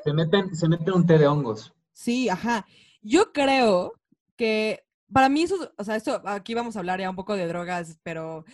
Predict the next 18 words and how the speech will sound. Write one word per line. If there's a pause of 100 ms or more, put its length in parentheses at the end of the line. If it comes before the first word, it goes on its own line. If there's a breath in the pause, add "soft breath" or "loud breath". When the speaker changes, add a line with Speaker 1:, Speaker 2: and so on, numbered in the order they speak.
Speaker 2:
responsablemente,
chavos. (140)
Eh, (360)
yo
creo
que
sí
es
bien
importante (180)
que
las
drogas
estén
legalizadas
en
su
totalidad,